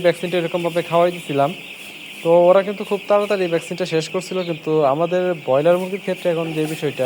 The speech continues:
এটা হইতেছে আমা-, আমরা প্রায় ভ্যাকসিনটা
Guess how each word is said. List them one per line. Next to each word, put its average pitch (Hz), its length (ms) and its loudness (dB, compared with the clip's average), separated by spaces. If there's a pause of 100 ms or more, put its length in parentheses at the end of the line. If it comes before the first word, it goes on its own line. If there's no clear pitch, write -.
(100)
এটা 147 180 -4
হইতেছে 156 340 -4 (920)
আমা-, 175 680 2 (140)
আমরা 175 240 -2
প্রায় 185 240 6
ভ্যাকসিনটা 175 400 0